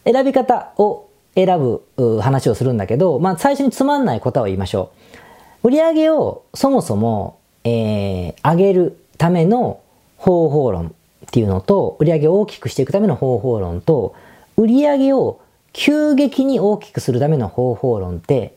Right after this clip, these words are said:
実は一緒なんです。インクルードですね。両方とも項目にすれば一緒なんですよ。だからこれつまんないんだけど、でも、何が違うかと、その中で、やるべきことの選び方が違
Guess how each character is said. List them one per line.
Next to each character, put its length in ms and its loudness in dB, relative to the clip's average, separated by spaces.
実 220 2
は 180 -4
一 80 2
緒 160 0
な 100 0
ん 60 -4
で 60 -6
す。 200 -16
イ 140 4
ン 120 4
ク 160 0
ル 120 0
ー 40 -4
ド 60 -10
で 60 -8
す 80 0
ね。 180 0
両 200 4
方 280 0
と 100 2
も 100 -2
項 360 0
目 240 0
に 80 2
す 80 -2
れ 80 0
ば 80 -6
一 60 -10
緒 100 -8
な 80 -4
ん 60 -8
で 40 -10
す 120 -16
よ。 100 -14
だ 100 0
か 60 2
ら 60 -2
こ 80 0
れ 80 0
つ 100 0
ま 80 0
ん 80 -2
な 80 -4
い 40 -6
ん 20 -8
だ 100 -6
け 80 -4
ど、 220 0
で 160 2
も、 340 -2
何 240 2
が 80 2
違 140 -2
う 40 -6
か 100 -4
と、 20 -10
そ 240 -2
の 80 -2
中 320 0
で、 420 0
や 200 2
る 100 0
べ 140 2
き 120 -20
こ 160 0
と 120 0
の 160 -4
選 200 2
び 120 0
方 220 0
が 80 -8
違 200 -8